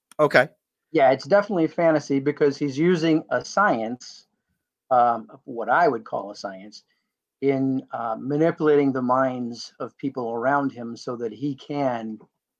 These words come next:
Speaker 2: uh, fight crime or, you know, take a stand against evil, so on and so forth. So it definitely falls into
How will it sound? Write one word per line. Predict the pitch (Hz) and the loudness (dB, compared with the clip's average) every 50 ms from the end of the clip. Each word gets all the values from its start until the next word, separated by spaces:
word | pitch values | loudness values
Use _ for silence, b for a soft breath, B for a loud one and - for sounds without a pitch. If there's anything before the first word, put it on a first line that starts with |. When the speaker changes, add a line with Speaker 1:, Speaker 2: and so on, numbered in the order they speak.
| _ _ - - | _ _ -6 -4
Speaker 2:
uh, | 107 107 107 104 104 - _ _ - | -4 -4 -4 -6 -10 -14 _ _ 0
fight | 202 196 170 170 | 0 0 0 -2
crime | - - 107 92 87 90 90 - _ _ _ _ - | -6 -6 -6 -6 -6 -10 -20 -20 _ _ _ _ -14
or, | 117 110 110 110 107 104 107 | -12 -12 -10 -12 -12 -14 -14
you | - - | -12 -12
know, | 104 104 | -12 -14
take | - - 175 175 151 | -8 -2 0 2 2
a | 147 | 2
stand | - - 131 113 107 104 101 | 0 0 -4 -4 -4 -6 -8
against | 104 - 104 98 98 - - | -12 -14 -16 -18 -18 -18 -16
evil, | 113 104 101 - - - | -16 -16 -16 -18 -20 -18
so | - - 117 110 | -12 -10 -10 -10
on | 104 101 | -10 -12
and | 95 - | -16 -16
so | - 120 120 | -16 -16 -16
forth. | _ - - - _ _ _ _ _ _ _ _ _ _ _ _ | _ -20 -20 -20 _ _ _ _ _ _ _ _ _ _ _ _
So | - - 147 135 131 127 113 - | 0 4 6 8 8 8 6 4
it | - 160 135 127 127 | -4 -6 -4 2 6
definitely | 165 180 180 180 180 156 143 139 | 6 6 6 6 2 2 2 2
falls | - 156 147 147 143 143 131 143 | 4 4 6 6 6 6 4 2
into | 147 143 139 - 135 123 120 120 117 123 - | 0 -2 -2 -4 -8 -8 -8 -8 -10 -12 -16